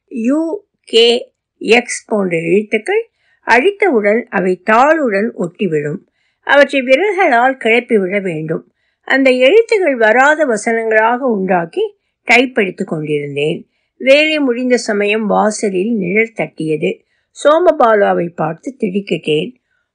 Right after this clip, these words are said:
முகம், மொழி, கை, கால் எல்லாம் மரத்தூள் அப்பி இருந்தது. "ஆளே மாறிவிட்டான், உள்ளே வா" என்றேன்.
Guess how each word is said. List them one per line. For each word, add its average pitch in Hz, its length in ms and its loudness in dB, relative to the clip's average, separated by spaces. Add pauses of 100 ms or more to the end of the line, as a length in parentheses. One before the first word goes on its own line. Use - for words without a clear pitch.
முகம், 311 440 2
மொழி, 254 420 0
கை, 233 380 2
கால் 208 520 -2
எல்லாம் 170 640 -6
மரத்தூள் 214 580 0 (160)
அப்பி 202 360 -2
இருந்தது. 156 640 -6 (320)
"ஆளே 165 640 0
மாறிவிட்டான், 226 800 0 (400)
உள்ளே 170 440 0
வா" 160 460 -2 (280)
என்றேன். 160 640 -2